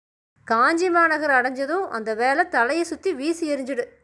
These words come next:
அப்புறம் கல்வி கற்கிறதுலயே முழு கவனத்தையும் செலுத்து," அப்படிங்கிறது தான்.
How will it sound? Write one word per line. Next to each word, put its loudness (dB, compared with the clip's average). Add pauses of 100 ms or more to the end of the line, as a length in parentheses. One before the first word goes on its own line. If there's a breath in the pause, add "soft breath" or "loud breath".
(440)
அப்புறம் -2
கல்வி -4
கற்கிறதுலயே -2
முழு 0
கவனத்தையும் -2
செலுத்து," -4
அப்படிங்கிறது -12
தான். -10